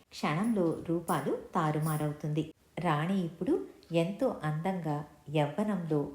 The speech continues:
బంగారు పసుపు మేలిమి ఛాయతో మెరిసిపోతోంది.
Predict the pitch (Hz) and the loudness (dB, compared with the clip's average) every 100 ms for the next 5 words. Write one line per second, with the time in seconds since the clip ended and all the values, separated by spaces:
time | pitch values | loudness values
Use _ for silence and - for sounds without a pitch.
0 | - 151 151 185 240 233 - 156 - - | -2 0 2 2 2 2 0 -2 -2 -6
1 | 180 151 156 190 190 - 135 147 147 262 | -4 -2 -2 -2 -4 -4 -4 -4 -4 -4
2 | 440 - - 185 151 - - 151 147 156 | -4 -6 0 0 0 -6 -4 -4 -2 -2
3 | 151 151 | 0 -2